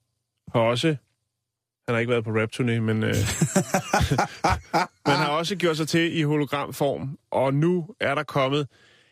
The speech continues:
jeg ved sgu ikke helt, jeg er ret, øh, splittet omkring det her, er der, om det er godt nyt eller dårligt nyt. Øh, i hvert fald så, øh,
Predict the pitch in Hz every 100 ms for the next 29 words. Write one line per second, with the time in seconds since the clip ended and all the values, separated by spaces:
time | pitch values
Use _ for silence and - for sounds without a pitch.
0 | _ 143 147 190 - 170 160 156 143 165
1 | 160 175 - 180 160 135 - 135 143 135
2 | 127 110 117 123 139 139 123 147 135 139
3 | 180 175 175 165 - 151 139 135 123 135
4 | 135 117 110 - - 139 123 120 151 147
5 | 160 156 151 131 - - 151 147 131 123
6 | 117 113 107 110 -